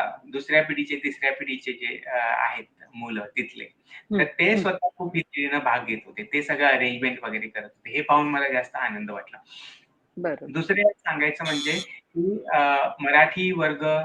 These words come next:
Speaker 1: मराठी शाळा अ, चालतात, हे मी ऐकून होतो. पण ते खूप चांगल्या
Speaker 2: हं.
Speaker 1: प्रकारे चालतात. जसे गमभन सारखा एक अ, अ, प्रोजेक्ट तिथे चालतो. अ, जो
Speaker 2: हं, हं.
Speaker 1: लेस्टरमध्ये अ, एक अ, अ, आहेत ते चालवतात.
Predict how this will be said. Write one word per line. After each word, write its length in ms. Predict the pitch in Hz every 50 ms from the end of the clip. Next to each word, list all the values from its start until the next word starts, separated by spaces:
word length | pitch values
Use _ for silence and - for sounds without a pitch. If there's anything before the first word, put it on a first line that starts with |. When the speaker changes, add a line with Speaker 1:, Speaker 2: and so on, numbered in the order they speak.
| 160 - _ - _ -
Speaker 1:
मराठी 340 | 143 135 139 - - 147 151
शाळा 320 | - 147 135 131 131 131 135 - - - - -
अ, 300 | - 131 131 131 131 131 127 - - _ -
चालतात, 440 | - 147 139 135 - - 160 131 - - - - _ _ _ _ _ - 156
हे 80 | 151
मी 120 | 160 170 170
ऐकून 360 | 156 151 143 - - 185 185 180
होतो. 220 | 151 131 - 127 123
पण 160 | - 156 165
ते 140 | 170 214 233 -
खूप 200 | - 262 - -
चांगल्या 360 | - 165 151 170 202 196 180
Speaker 2:
हं. 20 | 170
Speaker 1:
प्रकारे 300 | - 175 170 156 139 -
चालतात. 360 | - _ _ _ _ - - 139
जसे 240 | 127 135 147 156 - - - _ - 135
गमभन 520 | 135 156 156 156 165 170 170 175 175 170 170
सारखा 360 | 170 170 156 147 143 - 147 143
एक 260 | 143 139 - - -
अ, 80 | 143 139 131 131 135 135 - - _ - - 139
अ, 260 | 135 127 123 120 120 123 - - -
प्रोजेक्ट 420 | 127 127 120 107 123 117 - - -
तिथे 160 | 110 - 123 -
चालतो. 480 | - 123 107 101 - - 104 107 - - - - - -
अ, 140 | - 120 117 -
जो 160 | 226 254 269
Speaker 2:
हं, 180 | 269 - 208 196
हं. 220 | 165 196 196 202
Speaker 1:
लेस्टरमध्ये 200 | 139 131 - 131 131 _ _ _ _ _ _ _ _ -
अ, 60 | 120 117 120 120 117 - 123
एक 300 | 123 120 123 - - 131
अ, 140 | 123 117 117 117 - - - - _ _ _ _ -
अ, 280 | 127 117 113 110 110 - - - _ _ _ _ _ _ _ _ _ -
आहेत 280 | - 123 123 120 - - - - - - _ -
ते 120 | 139 135 131
चालवतात. 500 | - 139 127 123 127 127 123 131 127